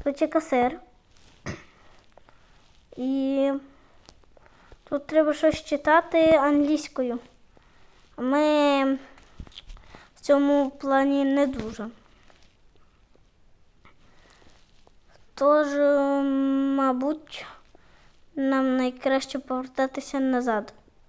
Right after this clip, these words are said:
на ту роботу. Заплутався я з цими дверима. Мене просять це віднести, але я просто його сховаю.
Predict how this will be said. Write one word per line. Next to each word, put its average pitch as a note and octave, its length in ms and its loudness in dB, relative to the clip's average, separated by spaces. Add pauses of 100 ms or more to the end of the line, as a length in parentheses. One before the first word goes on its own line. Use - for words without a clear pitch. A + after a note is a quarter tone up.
(840)
на C#4+ 260 -2
ту C4 240 -6
роботу. A#3+ 480 -8 (3250)
Заплутався C#4 760 -2
я A#3+ 120 -4
з A#3+ 60 -16
цими B3 280 -6
дверима. D4+ 540 2 (3250)
Мене C#4+ 400 0
просять C4 520 -4
це A#3+ 120 -2
віднести, C4+ 580 2
але C#4 240 -2
я C4+ 200 2
просто D4 360 -8
його B3 200 -4
сховаю. G#3+ 520 -6